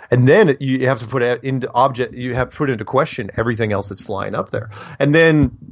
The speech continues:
you wait long enough, you wait a few days or a week, and you'll see your first formation. You see your first squadron, you know, the flying in a V formation, and, you know, f-, up to, you know,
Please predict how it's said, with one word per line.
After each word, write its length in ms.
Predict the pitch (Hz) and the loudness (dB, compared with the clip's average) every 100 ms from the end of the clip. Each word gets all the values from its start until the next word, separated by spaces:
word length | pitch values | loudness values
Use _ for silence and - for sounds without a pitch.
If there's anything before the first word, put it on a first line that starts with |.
| - | -16
you 180 | 131 131 | -6 0
wait 220 | 135 135 | 0 0
long 260 | 113 123 123 | 2 2 2
enough, 340 | 101 101 - | 0 0 -2
you 60 | 107 | -4
wait 160 | 104 | -6
a 60 | 92 | -6
few 160 | 104 | -6
days 240 | 90 90 98 | -4 -4 -6
or 80 | 90 | -8
a 20 | |
week, 300 | 92 98 98 | -6 -6 -6
and 100 | 98 | -6
you'll 80 | 92 | -6
see 160 | - | -4
your 100 | 90 | -4
first 280 | - 95 - | -4 -6 -4
formation. 500 | 95 90 92 90 - | -2 0 0 -2 -6
You 80 | 98 | -10
see 140 | - | -10
your 80 | 95 | -8
first 240 | - 92 | -4 -2
squadron, 580 | - - 87 90 98 95 - _ _ - - - - | -4 2 2 2 -2 -8 -12 _ _ -20 -20 -20 -8
you 140 | 87 | -6
know, 80 | 87 | -6
the 100 | - | -2
flying 320 | - 107 101 | 2 4 2
in 80 | 95 | -4
a 40 | |
V 180 | 92 101 | -8 -10
formation, 720 | 92 110 92 92 92 98 95 - _ _ _ _ _ | -6 -4 -2 -4 -6 -10 -12 -16 _ _ _ _ _
and, 640 | 104 95 90 90 90 87 _ _ _ _ | 2 2 2 -2 -6 -12 _ _ _ _
you 140 | 120 101 | -8 -8
know, 80 | |
f-, 260 | 85 - - | -8 -14 -4
up 200 | 131 - | -2 -2
to, 160 | - 107 | -4 -4
you 80 | 104 | -4
know, 260 | 87 98 | -4 -6